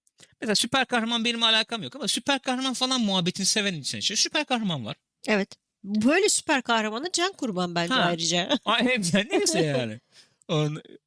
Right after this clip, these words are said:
Speaker 1: şu enteresan bir şey. Rüzgar sordu öyle dedik. İyiler falan dedi. İ-,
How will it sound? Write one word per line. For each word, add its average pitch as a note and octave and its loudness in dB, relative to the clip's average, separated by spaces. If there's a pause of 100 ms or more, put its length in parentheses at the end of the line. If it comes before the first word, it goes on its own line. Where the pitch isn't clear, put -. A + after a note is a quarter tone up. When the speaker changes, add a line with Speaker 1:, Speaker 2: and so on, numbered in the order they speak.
Speaker 1:
şu - 2
enteresan B3+ 2
bir B3+ -2
şey. D#3+ -2
Rüzgar E3 0
sordu A3+ -2
öyle A3+ 0
dedik. D3 -10
İyiler G#3+ 2
falan A3+ -4
dedi. E3 -8
İ-, G3 -8